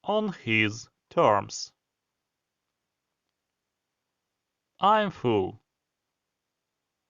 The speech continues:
I'm full. Я наївся. I'm full.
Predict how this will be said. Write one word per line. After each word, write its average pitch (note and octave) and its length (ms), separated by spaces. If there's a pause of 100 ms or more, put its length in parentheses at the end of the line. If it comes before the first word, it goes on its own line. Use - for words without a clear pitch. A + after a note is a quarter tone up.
(1500)
I'm G3 580
full. C3 580 (2500)
Я G3+ 280
наївся. B2 580 (3250)
I'm B2 500 (100)
full. B2 520